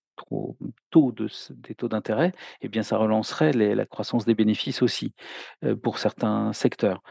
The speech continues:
Mais c'est, le, le fait est que ce que le marché attend, c'est une stabilité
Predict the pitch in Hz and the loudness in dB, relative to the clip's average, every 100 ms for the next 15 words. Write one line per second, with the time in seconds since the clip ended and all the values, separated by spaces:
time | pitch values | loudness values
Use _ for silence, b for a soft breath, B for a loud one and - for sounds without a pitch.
0 | B B B 123 127 - _ _ _ _ | B B B 6 6 4 _ _ _ _
1 | - - - 123 120 135 117 107 165 - | -12 -8 0 4 4 4 2 6 6 8
2 | 180 220 240 - 135 135 - - - 120 | 8 6 4 -2 0 0 -2 -10 -10 0
3 | 123 113 117 - 113 - 208 226 - 120 | 2 4 4 4 4 6 4 4 0 2
4 | 110 - - 143 120 110 117 - 147 170 | 4 2 2 2 2 -4 -4 2 4 4
5 | 269 | 0